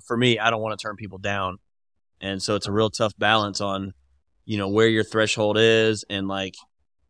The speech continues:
for instance, we were slow, like, the last couple weeks just 'cause January and rain, all that kind of stuff. And this week's busy. And then today it rained all day. So I got another eight cars I gotta just shove somewhere during the week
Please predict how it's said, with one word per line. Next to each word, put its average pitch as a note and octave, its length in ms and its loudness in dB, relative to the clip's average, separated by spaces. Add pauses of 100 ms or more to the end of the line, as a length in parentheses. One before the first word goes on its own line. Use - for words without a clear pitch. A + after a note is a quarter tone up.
(120)
for A2+ 140 0
instance, A2+ 440 0
we A2+ 140 2
were A2+ 120 2
slow, A#2+ 400 4
like, A2 200 4
the G2+ 60 -6
last A2 260 0
couple G#2+ 240 -4
weeks A#2 260 0
just - 200 -8
'cause G2+ 180 -16
January A2 520 -4
and G#2+ 100 -10
rain, A2+ 360 -4
all G#2+ 180 -4
that G#2+ 180 -4
kind G#2 160 -18
of G2+ 80 -14
stuff. G#2 360 -8
And G2+ 140 -10
this A#2+ 160 0
week's A2+ 220 -6
busy. A#2 440 0 (460)
And G#2+ 140 -2
then G#2 260 0
today A#2 420 2
it G#2 100 0
rained A2 340 0
all G#2+ 100 -2
day. G#2+ 220 0
So G2+ 160 -8
I G#2+ 60 -4
got G#2+ 120 -4
another G#2+ 300 -4
eight A#2 180 -2
cars A#2+ 320 0
I G#2+ 60 -4
gotta G2 180 -8
just G2 160 -8
shove A#2 380 0
somewhere A2 320 -6
during G#2+ 200 -6
the G2+ 80 -10
week A#2 300 -2